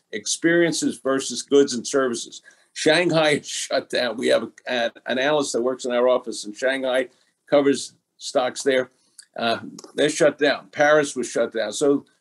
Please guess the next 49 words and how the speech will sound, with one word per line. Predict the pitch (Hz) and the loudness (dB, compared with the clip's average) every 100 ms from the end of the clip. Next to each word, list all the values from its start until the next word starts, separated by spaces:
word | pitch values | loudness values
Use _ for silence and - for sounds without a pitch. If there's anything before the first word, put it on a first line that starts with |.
| _ _ | _ _
you | - 170 | 0 2
know, | |
you | 156 151 | 4 4
have | 202 202 | 4 0
to | |
go | 165 175 | 0 0
through | - 160 160 | 0 0 0
these | 160 - | 0 0
cycles. | 180 214 - - - | -2 -2 -6 -12 -4
Now, | 139 127 123 | -2 -2 0
in | 139 160 | 0 2
that | 185 175 - | 0 0 -2
context, | 170 196 196 127 120 135 | -4 -2 0 0 0 -4
then | 127 | -2
you | 127 | 0
had | 123 127 | 0 2
Netflix. | 170 190 139 117 - - _ - - _ - | 0 0 -4 -4 -4 -12 _ -20 -20 _ -6
Uh, | 117 | 2
Reed | 156 165 | 4 6
Hastings | 156 156 160 135 123 | 6 4 2 0 -2
has | 110 | 0
done | 131 113 | 0 -2
a | |
terrific | - 135 165 185 160 | -4 0 0 2 -2
job | - 131 123 | 2 2 2
of | 113 98 | 0 -4
going | 123 123 110 | -2 -2 -2
direct | 110 123 123 - | -2 0 0 -4
to | |
the | 117 | -14
consumer, | 120 - 143 131 123 _ _ - | -12 0 0 2 -4 _ _ -2
and | 123 | 2
that | 147 160 | 2 2
stock | - 135 127 - _ _ _ - | 0 0 0 -6 _ _ _ -12
w-, | 117 98 - | -8 -8 -10
went | 131 135 123 | -2 0 2
from | 139 113 | 0 0
a | 107 | 2
dollar | 127 127 127 113 | 4 6 4 2
to | 120 92 | -6 -8
twenty-five | - 123 117 117 104 | -2 0 2 0 0
cents. | - 131 123 - _ _ _ | 0 0 0 -6 _ _ _
And | 113 | -2
the | 123 | 0
question | - 143 139 135 | 4 2 4 0
is, | 123 110 | 0 0
is | 107 | 0
that | 139 139 113 | 4 2 2
ha-, | 120 | -8